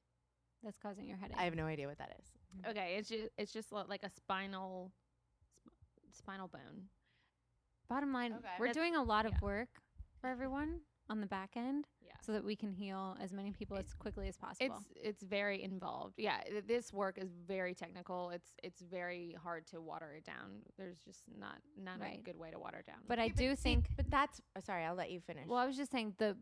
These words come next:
Speaker 1: I do think that the more that you work with this, the more that you will be able to simplify
Speaker 3: Yeah.
Speaker 1: it.
Speaker 3: Yeah.
Speaker 2: Okay, but,
Speaker 3: Sure.
Speaker 2: but the whole reason that, like, I've, I've had a, a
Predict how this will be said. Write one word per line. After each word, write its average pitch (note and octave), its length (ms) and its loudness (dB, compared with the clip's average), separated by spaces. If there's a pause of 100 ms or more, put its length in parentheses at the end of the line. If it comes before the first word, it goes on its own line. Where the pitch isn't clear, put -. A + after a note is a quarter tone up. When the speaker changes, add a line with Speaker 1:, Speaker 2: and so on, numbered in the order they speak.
Speaker 1:
I G#3+ 180 4
do B3+ 280 2
think F#3+ 280 -2
that G3 120 -2
the G3+ 80 0
more G3 400 2
that F#3+ 180 -2
you G3 420 0
work F#3 340 -4
with A#3 140 -2
this, E4+ 360 0
the A3 80 4
more G3 260 2
that F#3+ 120 0
you F#3+ 140 -2
will F#3+ 80 0
be G3 200 -2
able F#3 180 -2
to - 160 -12
simplify G3 540 -2
Speaker 3:
Yeah. - 140 -2
Speaker 1:
it. - 80 -8 (100)
Speaker 3:
Yeah. G#3 80 -14 (600)
Speaker 2:
Okay, C4 120 2
but, B3 160 8
Speaker 3:
Sure. - 80 -16 (280)
Speaker 2:
but A#3+ 120 6
the A#3+ 80 12
whole B3+ 240 12
reason G3+ 400 6
that, F#3+ 140 4
like, E3 220 4
I've, D#3+ 300 6 (600)
I've F3+ 240 12
had F3+ 300 10
a, E3 160 6 (120)
a A#2+ 60 -2